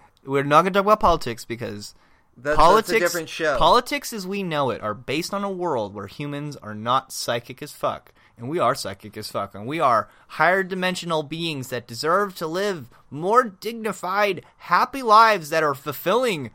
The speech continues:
Speaker 1: and full of art.
Speaker 2: Yeah,
Speaker 1: And
Speaker 2: like, I'm not even sovereign citizen, I'm just a sovereign being. Like,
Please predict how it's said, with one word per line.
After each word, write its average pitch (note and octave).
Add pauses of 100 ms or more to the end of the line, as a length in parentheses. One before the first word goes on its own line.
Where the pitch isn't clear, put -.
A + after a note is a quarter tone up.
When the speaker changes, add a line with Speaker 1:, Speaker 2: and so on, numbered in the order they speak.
(260)
Speaker 1:
and C3
full G#3
of E3
art. G#3 (580)
Speaker 2:
Yeah, C#3
Speaker 1:
And C#3+ (160)
Speaker 2:
like, C3+
I'm C#3
not D#3
even C#3+
sovereign C3
citizen, B2+
I'm B2
just -
a -
sovereign B2
being. A#2+ (360)
Like, A2+